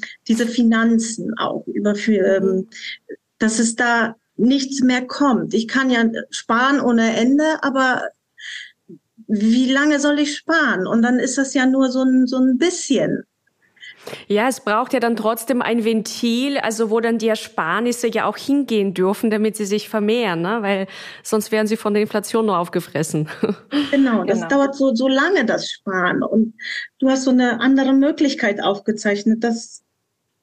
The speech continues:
Speaker 1: was alles möglich ist. Und das ist so toll.
Speaker 2: Ja.
Speaker 1: Also ich war total begeistert von, von deinem, von deiner Academy. Und zuerst habe ich gedacht, wo Kinga mir das vorgeschlagen hat,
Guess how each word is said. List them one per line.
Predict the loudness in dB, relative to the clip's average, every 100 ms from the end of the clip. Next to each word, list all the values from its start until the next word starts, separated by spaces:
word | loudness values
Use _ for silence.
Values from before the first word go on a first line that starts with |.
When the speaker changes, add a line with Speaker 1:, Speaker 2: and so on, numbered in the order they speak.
| -14
Speaker 1:
was | -10 -2 -2 0
alles | 0 2
möglich | 2 2 0 -2 -2
ist. | -2 -4 -4
Und | -4 0
das | 0
ist | -2 -2
so | -4
toll. | -4 -2 0 0 -4 _ _ -12 -12 -14 -4 -2
Speaker 2:
Ja. | 0
Speaker 1:
Also | 2 2 0
ich | 0 0
war | 0
total | 0 0 0 2
begeistert | 2 2 0 -2 -2 -4
von, | -2 2 4 4 2 0
von | 2
deinem, | 2 4 4 4 4 2 0 -2
von | 0
deiner | 2 2 2 0
Academy. | -2 -2 2 2 4 4 2 0
Und | -4 -4 -4 -6 -10 -16 -14 -14 -4
zuerst | -2 0 0 0
habe | 2
ich | 0 0
gedacht, | 0 0 -2 -6 _ -20 _ -10
wo | -4
Kinga | 0 2
mir | 4 4
das | 2 -2
vorgeschlagen | 0 0 0 0 0 0 2 0
hat, | 0 -2 -6